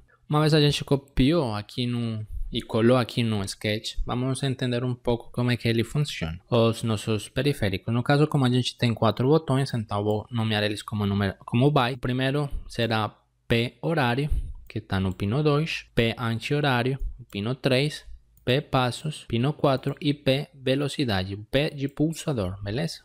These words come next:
O botão, o push. Então aqui simplesmente nomeamos os quatro botões que a gente tem no nosso circuito.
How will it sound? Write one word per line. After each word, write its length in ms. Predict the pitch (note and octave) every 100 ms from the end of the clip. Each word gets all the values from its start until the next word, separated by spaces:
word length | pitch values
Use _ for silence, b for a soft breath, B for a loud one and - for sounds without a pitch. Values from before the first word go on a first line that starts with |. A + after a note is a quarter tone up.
| -
O 80 | A#2
botão, 440 | C#3 C3+ F#2+ F#2 -
o 100 | -
push. 420 | G2+ G#2 F#2+ - - - - _ B B B
Então 140 | - C#3+
aqui 420 | D3 - D#3 D3
simplesmente 640 | - D3 D3 C3 B2 D3+
nomeamos 580 | D3 D3 A#2+ A#2+ D3 - -
os 320 | B2 C3 C3
quatro 480 | - - B2+ B2 C3+
botões 520 | C3+ C#3 A#2 A#2 B2+
que 80 | -
a 40 | B2+
gente 260 | B2 -
tem 160 | - A#2
no 140 | B2+
nosso 260 | B2+ A2 A#2
circuito. 560 | D3 D3+ - F2+ -